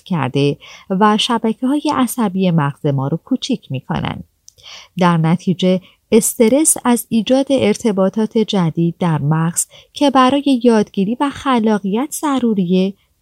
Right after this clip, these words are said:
جلوگیری می‌کنه. اما استرس فقط به عملکرد ذهنی ما آسیب نمی‌رسونه، بلکه به سلامت جسمی ما نیز ضربه می‌زنه. تحقیقات نشون می‌ده که هورمون‌های استرس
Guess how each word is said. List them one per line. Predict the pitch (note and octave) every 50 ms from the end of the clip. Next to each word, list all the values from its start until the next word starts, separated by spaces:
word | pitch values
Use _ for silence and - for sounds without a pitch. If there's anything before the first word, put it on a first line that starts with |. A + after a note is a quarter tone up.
| _
جلوگیری | - G#3 F#3+ E3+ D3 D3 C#3 C3 - D3 C#3+ G3 B3 E4+
می‌کنه. | E4+ - - - G#3+ D3+ B2+ D#2+ - - - _ _ _ _ _ _ _ _ _ _ _ _ _ - - - - - - _ -
اما | F#4+ G#4 G4+ G4 F4+ -
استرس | C#4+ B3+ - - C#4+ B3+ B3+ C#4+ C#4 - -
فقط | - C4+ B3 A#3 B3+ C#4 C#4 - -
به | - B3+
عملکرد | - A#3 A3 G3+ G3+ F#3+ E3+ E3+ - - G#3 G3 F3+ - F#3
ذهنی | F3 E3 D#3+ F3+ E3+ F3 E3 D3 D3 D3
ما | D3+ E3 F3 E3+ D#3+
آسیب | E3 - - - D#3+ - -
نمی‌رسونه، | E3 D#3 D#3+ D#3+ C#3+ C3+ B2 B2+ C#3 E3 - - D#3+ C#3+ C3 A2 - - - _ _ - - _ _ -
بلکه | F3+ F3+ F3+ F#3 F3+ - - G3
به | E3 E3 -
سلامت | - - - G#3 F#3+ F3 E3+ E3+ F3 A#3 C4 - E4+ D#4+
جسمی | - C#4+ C4 - - - A#3 G#3 F#3+
ما | E3+ D#3 D3+
نیز | D3 D#3+ G3+ - -
ضربه | - C4 A#3+ A#3 A3+ A3+ - C#4 D4+
می‌زنه. | E4 D4+ A3 - - E3+ C#3+ B2 A#2 A2 C#2 - _ _ _ _ _ _ _ _ _ - - - - - - _
تحقیقات | - E4+ F4 D4+ - - D4 - - F4 E4 - C#4
نشون | C4 A#3 A#3+ - - C4 B3 A3
می‌ده | F#3+ F3 D#3 E3+
که | E3+ - A3
هورمون‌های | A3 B3+ C4 C4 B3+ C4 B3+ A#3+ D4+ F#4 - F#4+ F4
استرس | D#4 - - - C#4 C4 C4 C4+ C4+ - -